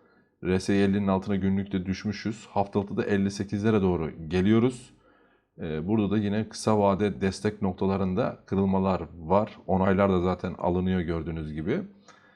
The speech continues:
Ee, boyununu büktü. Şu an bu baskıyı kırmamız biraz zor. Söylemiştim. Acele etmeyin, sakin olun diye.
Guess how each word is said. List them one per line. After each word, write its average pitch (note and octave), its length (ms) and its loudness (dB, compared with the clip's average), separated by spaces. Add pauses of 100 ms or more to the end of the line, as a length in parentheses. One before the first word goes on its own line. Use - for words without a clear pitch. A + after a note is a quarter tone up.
(340)
Ee, F2 300 -6
boyununu A#2+ 440 6
büktü. C3+ 520 2 (260)
Şu - 340 -2
an G#2+ 380 -4
bu C3 120 2
baskıyı A2 580 4 (340)
kırmamız A#2+ 460 2
biraz C3 200 4
zor. G2 200 2
Söylemiştim. - 760 -2
Acele A2 260 4
etmeyin, A#2+ 360 0
sakin G2+ 420 0
olun F2+ 280 0
diye. C3 280 0